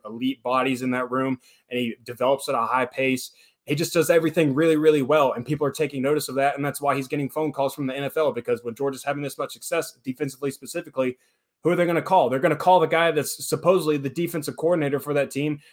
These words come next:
and they want him on board. What the frick are you guys doing down there at Georgia? What do we,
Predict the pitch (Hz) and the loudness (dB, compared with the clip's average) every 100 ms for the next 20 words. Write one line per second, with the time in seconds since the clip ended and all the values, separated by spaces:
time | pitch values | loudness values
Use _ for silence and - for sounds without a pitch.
0 | _ 156 196 233 240 233 302 220 143 127 | _ 2 6 6 6 4 4 4 4 2
1 | 113 123 208 254 - 247 262 254 294 240 | 0 0 0 0 2 2 2 0 2 2
2 | 147 156 143 127 139 139 135 139 131 135 | 4 4 2 2 0 0 0 -2 0 0
3 | 127 143 151 220 220 180 233 | 0 -2 0 0 0 -2 -6